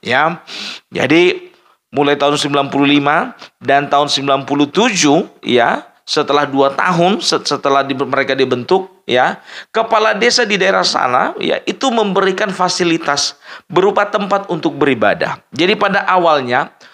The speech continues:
mereka itu berjalan dengan baik, berjalan dengan lancar, ya. Nah,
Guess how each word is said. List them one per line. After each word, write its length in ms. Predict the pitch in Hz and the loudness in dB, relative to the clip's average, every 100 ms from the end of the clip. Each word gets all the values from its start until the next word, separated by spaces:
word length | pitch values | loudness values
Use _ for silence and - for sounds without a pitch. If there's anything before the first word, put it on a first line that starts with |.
| _ | _
mereka 400 | 170 196 202 202 | -4 0 0 -2
itu 240 | - 185 | -2 -2
berjalan 480 | 233 185 160 165 170 | 0 0 0 0 0
dengan 320 | 165 151 147 | -2 -2 0
baik, 240 | 139 139 120 | 2 2 0
berjalan 400 | 127 120 120 120 | -2 0 0 0
dengan 240 | 113 113 | 0 -2
lancar, 480 | 110 104 101 104 95 | 0 -2 -2 -2 -2
ya. 480 | 98 131 160 185 185 - - - - | 0 2 2 0 -6 -18 -18 -12 -4
Nah, 560 | 107 104 95 53 - | 0 2 0 -2 -4